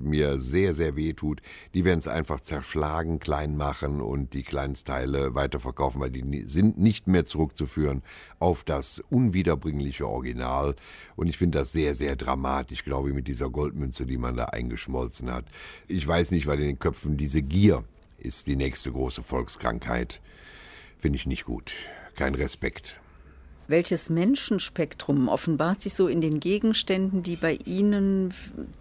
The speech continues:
Speaker 2: zu Geld werden sollen? Was sind das für Leute, die da kommen?
Speaker 1: Ah, querbeet. Ich hab mittlerweile, also ich hab immer eine gute Menschenkenntnis gehabt in der Beziehung. Äh, man merkt blitzschnell,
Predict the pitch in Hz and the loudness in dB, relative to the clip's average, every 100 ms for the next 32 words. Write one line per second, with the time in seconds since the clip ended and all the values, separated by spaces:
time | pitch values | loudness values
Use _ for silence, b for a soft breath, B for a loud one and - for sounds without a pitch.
0 | - 175 165 196 392 - 120 120 117 107 | -4 -2 2 2 2 0 -2 0 -2 0
1 | 101 90 101 143 - B B B B B | -2 -2 -2 -6 -8 B B B B B
2 | - - 240 226 208 - 208 214 202 143 | -10 -4 -2 -2 -4 -2 -2 -2 -2 -4
3 | 117 - 73 - - - 147 - - 117 | -6 -10 -12 -10 -6 -8 -8 -8 -2 0
4 | 123 110 - 117 104 95 69 - 71 - | 0 -2 -4 -2 0 -2 -2 -6 -12 -14
5 | - - - - - - 98 113 - 78 | -20 -20 -20 -20 -18 -2 2 2 0 0
6 | 95 101 92 95 87 73 82 80 113 85 | 2 4 4 4 4 2 2 4 4 4
7 | 92 80 80 101 - 62 65 55 62 - | 2 2 2 0 -2 -4 -4 -4 -6 -4
8 | 62 82 - 71 67 85 90 67 - 62 | -2 -2 -2 -2 0 0 2 0 -2 -2
9 | 78 95 B B B B - 98 92 98 | 0 -2 B B B B 2 6 8 6
10 | 104 123 117 87 - 92 107 135 131 - | 6 2 0 -4 -4 0 4 6 6 4
11 | - 69 64 58 | -2 0 0 0